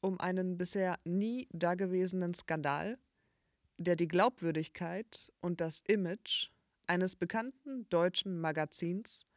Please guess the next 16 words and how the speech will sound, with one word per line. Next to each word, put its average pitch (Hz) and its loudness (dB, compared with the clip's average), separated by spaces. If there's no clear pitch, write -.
für - 0
lange 220 4
Zeit 180 -2
beschädigen 160 0
sollte. 123 -8
Heute 285 0
erzähle 220 0
ich - -6
euch 202 -4
etwas 156 -2
über 156 -4
die 147 -8
Veröffentlichung 202 -2
der 156 2
gefälschten 175 -4
Hitler-Tagebücher 220 -4